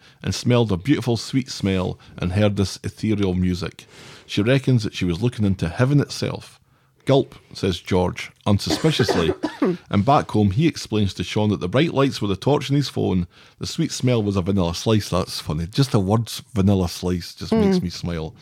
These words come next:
Speaker 1: And the ethereal music was Gail's ringtone. He can't possibly tell Eileen this,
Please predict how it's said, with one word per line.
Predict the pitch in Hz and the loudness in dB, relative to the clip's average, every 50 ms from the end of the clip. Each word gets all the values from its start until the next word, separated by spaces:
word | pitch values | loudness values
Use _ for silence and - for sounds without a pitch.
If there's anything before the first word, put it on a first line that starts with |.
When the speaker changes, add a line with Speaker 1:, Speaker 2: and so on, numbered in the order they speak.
| - - - - - - - | -20 -20 -20 -20 -20 -4 -2
Speaker 1:
And | 113 113 | 0 2
the | 107 | 2
ethereal | 98 - - 143 143 120 107 101 | 0 2 2 4 4 4 4 4
music | 104 104 98 90 87 80 - - | 4 4 2 2 -2 -6 -8 -8
was | 98 90 - | -8 -8 -6
Gail's | - 85 85 90 87 95 | -4 -4 -4 -4 -2 0
ringtone. | 98 110 120 - - 92 - 110 123 - _ - - - - - - _ | 2 2 2 2 0 -6 -6 -6 -10 -12 _ -20 -20 -20 -20 -20 -18 _
He | - 139 | 0 2
can't | 131 139 143 - 90 - | 2 4 0 0 0 0
possibly | 123 131 139 127 - 143 131 | 2 2 2 2 0 -4 -2
tell | - - 113 113 110 - - | 0 0 0 0 0 -2 -2
Eileen | 98 101 101 92 90 87 87 85 | 0 0 0 0 0 -2 -2 -4
this, | 76 - - - - | -6 -8 -12 -14 -14